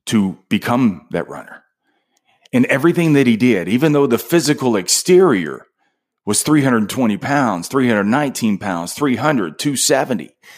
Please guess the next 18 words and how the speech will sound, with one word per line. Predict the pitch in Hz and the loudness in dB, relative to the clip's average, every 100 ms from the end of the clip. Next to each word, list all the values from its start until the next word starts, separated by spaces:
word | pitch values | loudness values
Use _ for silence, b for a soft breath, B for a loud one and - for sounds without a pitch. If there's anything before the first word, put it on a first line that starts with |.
| B B | B B
even | 147 147 151 | 0 2 2
though | 143 117 | 2 2
it | 104 | 0
looked | 123 220 - | -4 -4 -4
like | 113 80 - | -6 -8 -14
that, | - - _ _ _ _ _ _ _ _ _ _ _ _ _ _ _ _ _ _ _ _ _ _ _ _ _ | -16 -18 _ _ _ _ _ _ _ _ _ _ _ _ _ _ _ _ _ _ _ _ _ _ _ _ _
no | 92 | -4
matter | 95 90 | -2 -2
what | 92 | -4
the | - | -4
situation | 92 - 82 - 76 | -4 -4 -6 -6 -8
was, | 80 60 - | -8 -10 -12
he | 62 | -10
saw | - 76 | -10 -10
himself | 65 62 - - - - _ _ _ _ _ _ _ _ | -12 -12 -12 -14 -20 -20 _ _ _ _ _ _ _ _
as | 73 71 | -18 -16
that | - - | -16 -18
runner. | - - | -20 -20